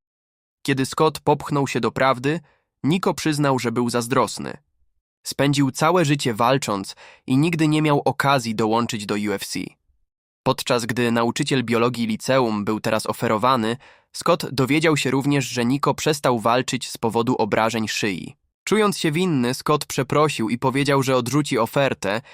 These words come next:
jeśli przeszkadza Nico. Nico kazał mu wziąć i walczyć. "Jeśli nie sądzisz, że zasługuje na tę walkę, wiesz co? Nie wezmę tego". "Nie, przepraszam, kolego. To tylko joga sprawia, że jestem emocjonalny".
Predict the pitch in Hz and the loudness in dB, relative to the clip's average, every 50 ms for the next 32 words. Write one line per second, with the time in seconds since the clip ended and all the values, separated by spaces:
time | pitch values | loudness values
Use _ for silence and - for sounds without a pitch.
0 | - - _ - 127 123 - 143 139 - - 139 - - - 143 127 117 113 107 | -20 -12 _ -2 -2 0 0 -2 -2 0 0 -2 -2 0 0 0 0 0 0 0
1 | 104 98 90 - - 67 57 - _ _ _ _ _ _ _ _ _ 135 160 160 | 0 -2 -4 -4 -6 -6 -6 -8 _ _ _ _ _ _ _ _ _ 0 2 2
2 | 190 185 - 175 160 156 160 156 156 156 151 139 131 131 156 160 160 156 - 127 | 2 2 2 2 2 4 2 2 4 2 2 2 2 2 2 2 2 0 -2 -2
3 | 120 120 113 104 95 85 - 85 82 - - - - _ _ _ _ _ _ _ | 0 2 2 2 0 -2 -6 -10 -10 -12 -14 -16 -16 _ _ _ _ _ _ _
4 | _ 123 127 - - 156 151 151 143 139 - 160 165 165 151 156 151 139 127 120 | _ -2 -2 0 2 2 2 2 2 2 2 2 2 2 2 0 -2 -4 -2 -2
5 | 135 135 127 139 135 - 135 135 131 156 160 156 131 123 117 117 - 117 107 117 | -2 0 0 0 -2 0 -4 0 2 2 2 2 2 2 0 0 -2 0 2 2
6 | 120 127 131 - 131 123 117 127 120 - - - 135 156 160 - _ _ _ _ | 2 2 0 0 -2 0 0 0 -2 -2 0 0 0 0 0 -4 _ _ _ _
7 | _ _ _ _ _ _ - 131 147 139 147 135 110 110 98 85 - 90 87 82 | _ _ _ _ _ _ 0 0 2 2 2 2 2 0 -2 -2 -4 -4 -4 -4
8 | 71 67 - _ _ _ _ _ _ _ _ _ - 143 151 151 127 - - - | -4 -6 -6 _ _ _ _ _ _ _ _ _ 0 2 2 2 2 0 -2 -4
9 | 123 - 139 131 123 - 110 107 101 - 104 95 85 87 76 67 - - - _ | 0 0 0 0 0 0 -2 -4 -2 -2 -2 0 -2 -2 -4 -6 -6 -6 -10 _
10 | _ _ _ _ _ - 113 - 123 117 - 123 123 127 135 131 117 104 - - | _ _ _ _ _ -4 -2 0 0 0 2 2 4 4 4 4 2 0 -2 -2
11 | - 110 107 110 110 110 - 107 110 110 - 113 110 110 110 110 110 - 113 110 | -2 -2 0 0 -2 -2 0 -2 -2 -2 -2 -2 -2 0 0 -2 -2 -2 -2 -2
12 | 110 107 98 95 95 95 - | 0 -2 -2 -2 -4 -8 -10